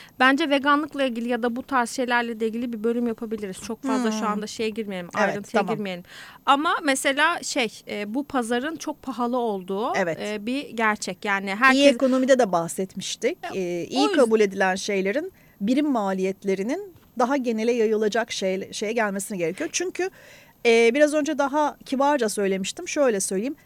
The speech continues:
Speaker 2: Hem bu işin öncüleri, savunucuları hem de yaptı-, ortaya çıkan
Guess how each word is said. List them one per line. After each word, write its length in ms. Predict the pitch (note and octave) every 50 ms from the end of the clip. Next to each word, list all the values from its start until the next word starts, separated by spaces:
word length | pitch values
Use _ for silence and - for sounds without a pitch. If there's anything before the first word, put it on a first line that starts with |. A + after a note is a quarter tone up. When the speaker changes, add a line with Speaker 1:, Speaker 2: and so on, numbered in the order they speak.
| _
Speaker 2:
Hem 260 | - - E4+ F#4+ F#4 E4+
bu 100 | D#4 D4+
işin 200 | D4 - D4 C4
öncüleri, 520 | - A#3 A#3+ A#3+ A3+ A#3 A#3+ A#3+ A3+ A3
savunucuları 600 | A3 - A#3+ A#3 A#3 A3+ A#3 G#3+ A#3 A3+ A3 G3+ F#3 F3
hem 240 | G#3 C4+ D#4 D#4+
de 40 | D#4
yaptı-, 400 | C#4+ B3 A#3 A3 - _ - E3+ -
ortaya 320 | - A3+ A#3 A3+ - C4 C4+
çıkan 460 | - - - - A3+ G3+ G#3 G#3 G3+